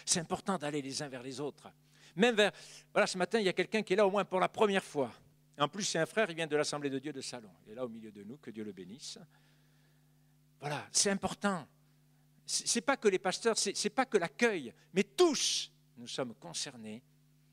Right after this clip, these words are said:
et tous, nous sommes appelés à nous saluer les uns les autres. Bénis sommes-nous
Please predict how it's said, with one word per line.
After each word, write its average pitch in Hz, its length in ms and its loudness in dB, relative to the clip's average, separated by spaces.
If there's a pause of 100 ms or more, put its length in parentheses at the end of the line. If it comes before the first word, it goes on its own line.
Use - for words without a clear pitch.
(220)
et 127 80 -10
tous, - 460 0 (320)
nous - 80 -20
sommes 131 220 -4
appelés 131 460 2 (240)
à 113 80 -8
nous 120 100 -6
saluer 123 360 0
les 117 220 -4
uns - 20 -4
les 110 160 -6
autres. 98 240 -16
Bénis 220 380 6 (200)
sommes-nous 196 680 4